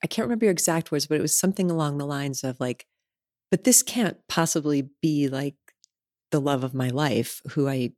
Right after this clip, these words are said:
just, like, this can't be what it feels like it is. That doesn't make any sense." And,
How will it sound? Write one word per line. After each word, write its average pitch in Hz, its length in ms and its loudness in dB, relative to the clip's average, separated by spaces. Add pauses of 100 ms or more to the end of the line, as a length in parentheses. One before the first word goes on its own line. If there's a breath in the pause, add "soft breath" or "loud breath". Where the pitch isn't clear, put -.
just, - 460 -4
like, 131 300 -2
this 170 160 4
can't 139 420 -2
be 139 140 0
what 127 200 0
it - 160 -4
feels 131 360 -2
like - 180 -4
it - 100 -6
is. - 400 -2
That 117 160 -2
doesn't 127 240 -2
make 123 200 -4
any 131 160 -4
sense." - 480 -2
And, 131 300 -4